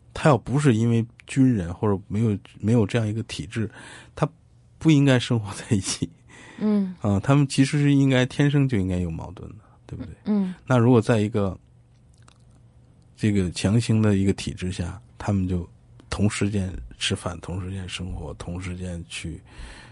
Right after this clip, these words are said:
Speaker 1: 去出操啊，做，做一样的事情。这个东西并不是人与生俱来的欲望，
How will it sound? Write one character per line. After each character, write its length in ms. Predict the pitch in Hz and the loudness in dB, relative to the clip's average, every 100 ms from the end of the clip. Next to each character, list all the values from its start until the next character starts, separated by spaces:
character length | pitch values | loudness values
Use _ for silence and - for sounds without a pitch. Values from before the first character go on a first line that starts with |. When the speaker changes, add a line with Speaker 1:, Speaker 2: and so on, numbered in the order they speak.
| - | -20
Speaker 1:
去 200 | - - | -12 -10
出 260 | 90 - 92 | -8 -6 -6
操 380 | - - 90 90 | -6 -6 -6 -6
啊， 300 | 80 78 98 | -10 -14 -16
做， 320 | - 85 - - - - - | -16 -14 -14 -18 -20 -20 -12
做 140 | 95 | -10
一 140 | 82 92 | -10 -10
样 200 | 90 85 | -12 -12
的 60 | |
事 140 | - - | -12 -12
情。 160 | - - - - - - - | -12 -12 -16 -20 -20 -20 -10
这 200 | - 151 | 2 2
个 100 | 104 | 2
东 240 | 92 95 | -2 -8
西 160 | - - | -10 -12
并 200 | - 123 90 | 0 0 0
不 100 | - | -6
是 260 | 101 92 | -6 -4
人 300 | 85 82 85 113 - - - - - _ _ _ _ _ | -6 -8 -10 -12 -20 -20 -20 -20 -20 _ _ _ _ _
与 100 | 98 | -8
生 220 | 98 110 104 | -4 -4 -4
俱 160 | 107 | -2
来 160 | 90 82 | -2 -2
的 100 | 87 | -4
欲 160 | 90 | -4
望， 260 | 87 87 82 | -6 -8 -14